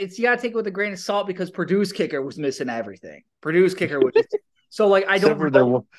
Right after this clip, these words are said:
Speaker 2: except for their walk-on at halftime.
Speaker 1: Yeah, I don't know if that had something to do with the conditions with all those misses. I'm gonna, I'm gonna, I'm gonna, uh, once again, no excuses, but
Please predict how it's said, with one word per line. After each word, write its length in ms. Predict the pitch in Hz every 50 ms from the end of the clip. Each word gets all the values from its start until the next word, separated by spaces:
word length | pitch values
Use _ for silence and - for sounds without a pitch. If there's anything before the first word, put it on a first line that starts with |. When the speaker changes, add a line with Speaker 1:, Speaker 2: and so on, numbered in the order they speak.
| - _ _ _
Speaker 2:
except 280 | - - - 156 156
for 100 | 160 170
their 120 | 151 143 135
walk-on 580 | 123 117 127 131 139 135 - 123 120 117 113
at 360 | 110 107 110 110 110 104 -
halftime. 300 | - 98 85 82 85 82 _ _ _ _ _
Speaker 1:
Yeah, 400 | - 202 214 226 220 214 190 185 165
I 120 | 175 196
don't 340 | 196 180 220 214 220 226 214
know 280 | 202 208 202 196 202 202
if 140 | 185 185 190
that 220 | 180 175 185 - -
had 300 | - - 180 185 180 180
something 180 | 175 180 175
to 80 | 156 160
do 40 | 170
with 100 | 165 156
the 60 | 151
conditions 640 | - 160 156 147 147 175 196 190 - 214 196 180
with 100 | 180 190
all 160 | 190 190 190 190
those 220 | 196 196 185 185
misses. 440 | 185 190 190 180 - 214 196 175 196 170
I'm 160 | 185 202 220
gonna, 140 | 226 214 185
I'm 140 | 185 196
gonna, 160 | 208 214 226 -
I'm 140 | - 196 208
gonna, 240 | 214 220 226 220 220
uh, 120 | - - - - -
once 220 | 202 220 214 - 196
again, 120 | 175 170
no 100 | 196 214
excuses, 580 | 208 - - - - 220 226 240 - 269 240 185
but 340 | 180 202 185 175 175 175